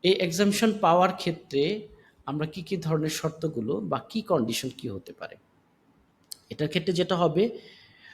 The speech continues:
মিনিমাম শেয়ারহোল্ডার কন্ডিশনের ক্ষেত্রে কমপক্ষে ইউই যে কোম্পানি, যে ফরেন কোম্পানিতে আপনার মিনিমাম ফাইভ পার্সেন্ট বিনিয়োগ থাকতে হবে।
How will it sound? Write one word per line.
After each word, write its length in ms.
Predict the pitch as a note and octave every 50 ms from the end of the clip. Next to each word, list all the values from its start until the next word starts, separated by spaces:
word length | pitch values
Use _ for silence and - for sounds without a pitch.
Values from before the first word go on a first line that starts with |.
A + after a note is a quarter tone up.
| - _ -
মিনিমাম 340 | F#3 G#3+ G#3+ A#3 A#3 A#3 A3+
শেয়ারহোল্ডার 520 | - - A#3 G#3+ G#3 G3+ A3 A3 G#3+ A3
কন্ডিশনের 500 | G#3 - G3+ G3+ F#3+ F#3+ - - G#3 G3+
ক্ষেত্রে 300 | G3+ G#3 - - G3+ -
কমপক্ষে 840 | - A3+ A#3 A#3+ A#3 - - E3 D#3+ - - - - D3 F2+ - - - - - - _ - _ _ _ _ _
ইউই 560 | - D#3 D#3+ E3+ F3+ F3+ F#3 F#3+ F#3+ G3 G3 G3 - - _ _ _ _ -
যে 140 | C#3 D3 D3+
কোম্পানি, 640 | D#3 E3 D#3+ C#3+ C3+ - C#3 A#2 A2+ A2+ D#3 G3 - - - _ _ _ _ -
যে 100 | B2 B2+
ফরেন 340 | - - C#3+ D#3 D#3 D#3
কোম্পানিতে 840 | D#3 D#3 D#3+ D3 D3+ - D#3 D#3 D3+ D#3 D#3+ D#3+ F3 F#3+ G3 - - -
আপনার 480 | A#2 A2+ - - D3 D3+ E3 - - _ _ _ _ _ -
মিনিমাম 760 | D3 D#3 E3 F#3+ G3+ A3 A3+ A3 A3 A3 A3 A3 G#3 - - -
ফাইভ 180 | - D#3+ C3 - -
পার্সেন্ট 340 | - D#3+ - - F#3+ F#3+ F3+
বিনিয়োগ 300 | E3+ F#3 F3+ F3+ E3+ -
থাকতে 360 | - - A2 - - - G2
হবে। 220 | G2 G2+ - -